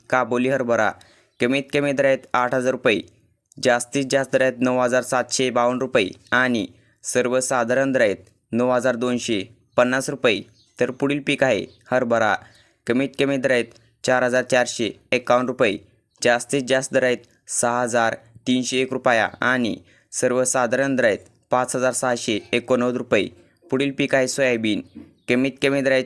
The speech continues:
चार हजार चारशे एकावन्न रुपये, जास्तीत जास्त दर आहेत चार हजार सहाशे एक्केचाळीस रुपये आणि सर्वसाधारण दर आहेत चार हजार पाचशे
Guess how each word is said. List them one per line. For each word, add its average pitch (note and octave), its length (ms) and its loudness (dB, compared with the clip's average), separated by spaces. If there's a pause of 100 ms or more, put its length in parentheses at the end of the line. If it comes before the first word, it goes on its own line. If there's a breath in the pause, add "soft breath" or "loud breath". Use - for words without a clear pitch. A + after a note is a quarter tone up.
(120)
चार C3 200 4
हजार B2+ 180 0
चारशे A#2+ 380 0
एकावन्न B2+ 340 0
रुपये, A2+ 260 0 (460)
जास्तीत A#2+ 480 0
जास्त C3 280 0
दर C3 100 2
आहेत B2+ 280 -2
चार B2+ 200 4
हजार B2 220 2
सहाशे B2 400 -2
एक्केचाळीस A#2+ 460 0
रुपये G#2+ 280 0 (200)
आणि A#2+ 360 0 (440 soft breath)
सर्वसाधारण B2+ 840 0
दर B2 100 0
आहेत G#2+ 140 2 (400)
चार B2+ 180 2
हजार B2 200 -2
पाचशे A#2 460 0